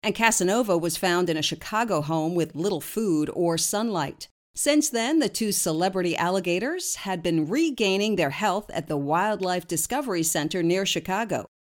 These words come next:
And recently, they got the thumbs up to make the twenty-three-hour road trip to their now forever home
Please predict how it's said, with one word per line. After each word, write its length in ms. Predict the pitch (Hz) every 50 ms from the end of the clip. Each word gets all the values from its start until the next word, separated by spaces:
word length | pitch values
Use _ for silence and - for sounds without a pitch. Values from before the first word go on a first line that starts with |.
| _ _
And 300 | - - 170 170 156 147
recently, 460 | 151 175 196 202 - - 262 294 349 415 - _
they 160 | - 196 170
got 220 | 147 170 165 170 -
the 100 | 131 -
thumbs 400 | - - 190 190 202 208 185 196
up 220 | 190 226 - -
to 100 | - 185
make 220 | 170 175 185 202
the 140 | - 165 139
twenty-three-hour 1000 | 139 - - - - - 359 359 311 - - 277 262 254 240 233 220 196 170 156
road 300 | 156 196 233 285 269 -
trip 320 | - - 269 311 - -
to 100 | - 202
their 180 | 170 175 165 165
now 240 | 165 165 165 160 160
forever 540 | 160 - 160 156 196 269 302 277 277 254
home 400 | 214 208 240 240 254 254 269 277